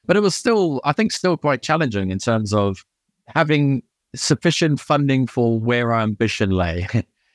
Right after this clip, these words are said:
Whereas with the Series B, we had very solid metrics. I mean, things, you know, at this time of Series B, we had, you know, we had very good growth. I think what we had was exceptional, um, net revenue retention. And that was, you know,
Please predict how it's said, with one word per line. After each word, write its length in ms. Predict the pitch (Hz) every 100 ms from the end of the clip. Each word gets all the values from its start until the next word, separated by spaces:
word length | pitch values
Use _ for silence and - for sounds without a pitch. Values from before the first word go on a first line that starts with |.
| _
Whereas 380 | 131 139 131 120
with 100 | 131
the 60 |
Series 340 | 123 170 156 127
B, 260 | 160 151
we 180 | 113 131
had 280 | 123 151 120
very 320 | 113 120 127
solid 460 | 117 - 117 117 107
metrics. 560 | 113 120 - 82 - -
I 40 |
mean, 180 | 107 110
things, 540 | - 143 139 131 - -
you 100 | 135
know, 80 | 113
at 160 | 107
this 140 | - 110
time 280 | 127 139 147
of 80 |
Series 320 | 123 131 131 104
B, 240 | 110 131
we 120 | 123
had, 160 | 120 110
you 120 | 120
know, 180 | 113 104 104
we 200 | 117 120
had 220 | 110 107 _ _
very 220 | 127 135
good 220 | 123 123
growth. 400 | 107 107 110 - -
I 80 | 107
think 180 | 131
what 100 | 113
we 100 | 113
had 240 | 110 123 117
was 240 | 107 104
exceptional, 1000 | - - - - 135 - - 120 110 107 - _ _ _ _
um, 180 | 107 104
net 160 | 113 110
revenue 320 | 113 110 107
retention. 540 | 104 - 107 - 113 117 _ _ _
And 180 | 127 143
that 200 | 180 180
was, 320 | 185 190 165
you 60 | 165
know, 200 | 156 147